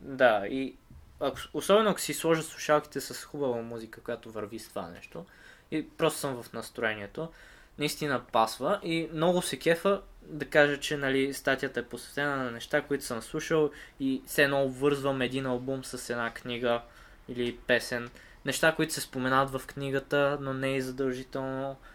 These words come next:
или албуми, които са инспирирани от въпросната книга. А, и си имам един гигантски плейлист, където горе-долу всяка песен отговаря на... Нали, понякога са и по няколко песни, отговаря на неща, които съм чел.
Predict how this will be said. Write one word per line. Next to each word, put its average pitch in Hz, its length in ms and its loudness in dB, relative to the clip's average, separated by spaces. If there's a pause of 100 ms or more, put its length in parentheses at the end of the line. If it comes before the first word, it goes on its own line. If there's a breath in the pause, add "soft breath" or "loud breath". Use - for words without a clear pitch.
(200 soft breath)
или 127 300 4
албуми, 131 400 2
които 135 200 -4
са 135 360 0
инспирирани 131 680 0
от 120 80 -8
въпросната 120 540 -6
книга. 135 460 -4 (840 soft breath)
А, 127 480 0
и 139 100 -4
си - 180 -4
имам 147 220 0
един 131 260 -2
гигантски 123 500 -2
плейлист, 117 480 -2
където 127 300 0
горе-долу 123 420 0
всяка - 320 0 (100)
песен 117 380 -6
отговаря 110 680 -6
на... 101 240 -10 (460 soft breath)
Нали, 113 180 -4
понякога 117 480 -4
са - 120 -6
и 120 80 -4
по - 100 -10
няколко - 380 -8
песни, 123 480 -4
отговаря 113 460 -2
на 101 140 -8 (440)
неща, 110 420 -2
които 104 180 -8
съм 101 180 -12
чел. 98 260 -2